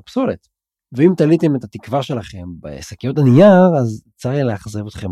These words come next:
גם כאן, כי מחקרים מצאו ששקיות הנייר יוצרות הרבה יותר פסולת במטמנות, הן יוצרות גם יותר פליטה של גזי חממה, והן גם יוצרות יותר פסולת בים בהשוואה לשקיות הפלסטיק.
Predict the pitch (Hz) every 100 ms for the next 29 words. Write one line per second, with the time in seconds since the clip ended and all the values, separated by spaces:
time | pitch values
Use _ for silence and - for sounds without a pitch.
0 | 90 82 90 196 170 90 _ _ _ _
1 | _ - 110 104 92 117 151 156 - 120
2 | 123 113 117 107 107 101 101 107 - 107
3 | 107 117 107 117 131 123 117 - 113 107
4 | 104 95 92 101 151 156 - _ _ _
5 | _ 104 104 110 110 107 98 98 92 -
6 | 92 90 82 92 87 80 82 87 113 214
7 | 233 _ _ _ 143 185 208 180 165 190
8 | 202 190 151 - 175 170 127 156 113 151
9 | 151 120 113 170 190 196 185 147 123 98
10 | - 92 104 110 92 - 82 80 - -
11 | 92 - _